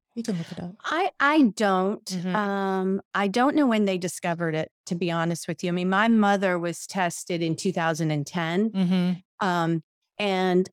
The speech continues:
Speaker 2: I think it was fairly
Speaker 1: New.
Speaker 2: the testing was kind
Speaker 1: Right.
Speaker 2: of new
Speaker 1: Right.
Speaker 2: and not so prevalent. Not a lot of people had heard of it,
Speaker 1: Right.
Speaker 2: um,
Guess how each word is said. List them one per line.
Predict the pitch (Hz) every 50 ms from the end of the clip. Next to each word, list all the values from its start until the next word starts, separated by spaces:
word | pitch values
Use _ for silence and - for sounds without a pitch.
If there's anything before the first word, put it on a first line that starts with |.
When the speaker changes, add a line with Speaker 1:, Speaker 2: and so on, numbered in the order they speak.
| -
Speaker 2:
I | 196
think | - - 220 202 208
it | 196
was | 175 170 - -
fairly | - - 190 175 180 180 180 175 175 165 165 165 165 160 - - _ -
Speaker 1:
New. | 226 220 226 226 226 202 175 143
Speaker 2:
the | 175
testing | - - - 247 233 - - - - - 240 202 175 170 160
was | 165 180 - -
kind | - - 185 208
Speaker 1:
Right. | 196 190 185 175 170 165
Speaker 2:
of | 180 175
new | 170 180 185 185 180 175 170 165 160 160 156 151 156 156 160
Speaker 1:
Right. | 180 190 190 185 180 170
Speaker 2:
and | 160 160 156 151 - _ _ _ _ _ - - _ -
not | 196 202 196 190 190 196 190
so | - - - 202 185
prevalent. | 180 - - 190 185 170 175 175 180 175 170 170 170 -
Not | 175 170 175 170
a | 170
lot | 170 170 170
of | 170 160
people | - 180 165 - 170 156
had | 156
heard | - - - 214 214 208 208
of | 196 190
it, | 196 190 180 180 175 175
Speaker 1:
Right. | 180 - - - -
Speaker 2:
um, | - 170 160 160 160 147 143 143 - -